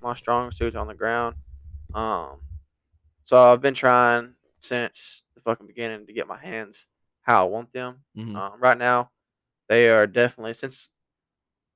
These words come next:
Speaker 1: since I've been off these, this time, I've tried to really focus on boxing and, and learn that aspect of it, uh,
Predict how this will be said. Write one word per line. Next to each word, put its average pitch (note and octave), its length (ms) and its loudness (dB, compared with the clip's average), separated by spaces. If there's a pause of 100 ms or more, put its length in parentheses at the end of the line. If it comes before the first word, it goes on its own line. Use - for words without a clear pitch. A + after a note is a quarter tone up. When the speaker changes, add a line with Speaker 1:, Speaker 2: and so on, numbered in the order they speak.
Speaker 1:
since C#3+ 120 0
I've C#3+ 100 6
been C3+ 120 6
off C3 240 8
these, A#2+ 300 -2
this A#2+ 160 -8
time, B2+ 420 2
I've G#2+ 180 -10
tried A#2+ 300 4
to G2 100 -8
really A#2+ 360 -2
focus A#2 340 -4
on G2 100 -16
boxing G2+ 440 0
and, G2 180 -20 (140)
and F2+ 160 -20 (560)
learn A2 300 -4
that G#2 200 -4
aspect F#2+ 460 -10
of F#2+ 140 -6
it, G#2+ 120 -10 (920)
uh, G2 400 -2